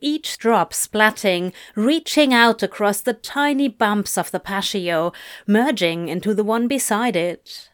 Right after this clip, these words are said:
He'd stand there, breathing in the smell of British summer rain, so unlike any other smell anywhere, and watch until the entire patio had changed color.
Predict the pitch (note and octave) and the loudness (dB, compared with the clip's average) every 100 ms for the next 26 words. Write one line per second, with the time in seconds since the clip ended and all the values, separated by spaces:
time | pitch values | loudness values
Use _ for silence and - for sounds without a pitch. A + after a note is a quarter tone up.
0 | _ _ _ _ _ _ - - _ E4 | _ _ _ _ _ _ -20 -20 _ -4
1 | D#4+ - - E4+ E4 G#3 D#3 D3+ D3+ E3 | -2 -6 0 0 2 0 0 -2 0 -2
2 | - - A3 A#3 D4+ D4 D4+ C#4+ C4 B3 | -6 -10 -4 0 2 2 2 0 0 0
3 | F#3+ F3 F3+ - - A3 A#3+ A3 D#3+ - | 0 0 0 0 -2 2 2 4 2 -2
4 | - A#3 A#3+ C4 B3+ - - A#3 G#3 F3+ | -2 -2 2 -2 0 -2 0 0 2 0
5 | D#3+ E3 E3 E3 - - - - D4+ D#4 | 0 0 -2 -6 -10 -12 -6 2 4 4
6 | B3 C4+ C#4+ G3 E3+ E3 - A#3 D4 D#4 | 2 4 4 4 2 0 -2 2 4 4
7 | A3+ A3 G#3+ F#3+ - A3+ A#3 G3 - B3 | 4 2 2 0 0 2 2 2 0 2
8 | C#4+ F#3+ D#3+ D#3+ D#3+ D#3+ - - - B3 | 4 2 2 0 0 -4 -12 -20 -6 -2
9 | A#3+ A#3 C#4+ G#3+ - G3 F3+ F#3 G3+ G3 | 0 2 0 0 -2 0 0 2 2 2
10 | G3 F3+ F#3 A3+ B3+ D4 D4+ - C4+ - | 2 0 -4 -4 -4 -4 -6 -4 -4 -4
11 | F3+ E3 E3 F3+ C4 C4 - G3+ G#3 A#3 | -6 -4 -2 -2 -4 -6 -6 -4 -2 -4
12 | - - - G3+ E3 D#3+ E3 | -8 -14 -2 -2 0 -4 -8